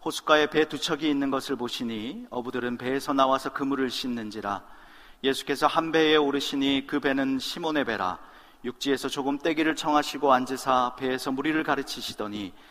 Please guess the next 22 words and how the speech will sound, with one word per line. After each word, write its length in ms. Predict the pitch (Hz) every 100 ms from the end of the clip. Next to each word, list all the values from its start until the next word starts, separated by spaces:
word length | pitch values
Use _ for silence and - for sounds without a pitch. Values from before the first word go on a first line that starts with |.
| - - -
말씀을 440 | 113 120 127 127
마치시고 600 | 120 120 - - 120 123
시몬에게 520 | 123 - 151 147 139 139
이르시되 560 | 131 135 131 120 127 123
"깊은 400 | 156 - - 170
데로 200 | 160 147
가서 300 | 143 - 143
그물을 420 | 143 135 131 127
내려 280 | 123 123 123
고기를 480 | 127 120 123 117
잡으라." 460 | 117 104 101 95 90 - - - - -
시몬이 420 | - 151 147 147
대답하여 520 | 143 135 131 143 131 127
이르되 400 | 123 123 123 123
"선생님, 640 | 151 147 143 139 135 127 - - - -
우리들이 360 | 139 143 147 147
밤이 300 | 147 151 160
새도록 400 | 170 151 156 151
수고하였으되 840 | - 156 147 143 127 143 131 135
잡은 360 | - 131 160 156
것이 260 | 151 -
없지만은 680 | 139 - 135 120 104 117